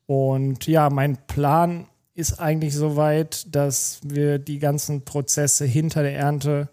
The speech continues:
deutlich optimieren müssen. Wir müssen schauen, dass die, ja, die Sorten einfach mehr Ertrag bringen. Die Pflücker müssen natürlich auch ihre Leistung bringen.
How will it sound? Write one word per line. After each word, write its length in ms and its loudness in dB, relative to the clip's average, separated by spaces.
deutlich 480 2
optimieren 600 0
müssen. 420 0
Wir 60 -4
müssen 360 -4
schauen, 600 -2
dass 280 0
die, 440 -2
ja, 240 0
die 80 4
Sorten 360 4
einfach 380 -2
mehr 500 2
Ertrag 560 -2
bringen. 540 -2
Die 120 0
Pflücker 340 0
müssen 240 -2
natürlich 400 0
auch 260 0
ihre 220 0
Leistung 520 0
bringen. 520 -2